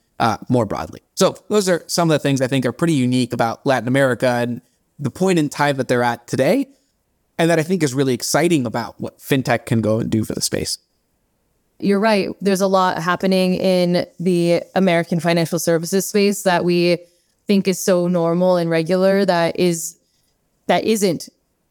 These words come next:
Speaker 2: in, in other places. And so it's easy for us to almost, like, take it for granted and not always have the,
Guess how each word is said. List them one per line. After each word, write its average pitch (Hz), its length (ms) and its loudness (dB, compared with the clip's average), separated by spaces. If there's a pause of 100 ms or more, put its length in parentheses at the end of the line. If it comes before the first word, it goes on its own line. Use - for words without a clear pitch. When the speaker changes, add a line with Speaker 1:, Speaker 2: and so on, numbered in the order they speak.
(160)
Speaker 2:
in, 190 300 2
in 190 180 2
other 180 280 2
places. 170 500 0
And 170 140 -2
so 180 160 2
it's 170 100 -2
easy 233 300 0
for 202 120 -2
us 190 160 0
to 185 80 0
almost, 180 300 0
like, 165 380 -2 (600)
take 190 160 0
it - 160 0
for 185 100 -2
granted 165 680 0 (640)
and 190 120 2
not 180 200 2
always 175 400 2
have 165 320 0
the, 160 580 0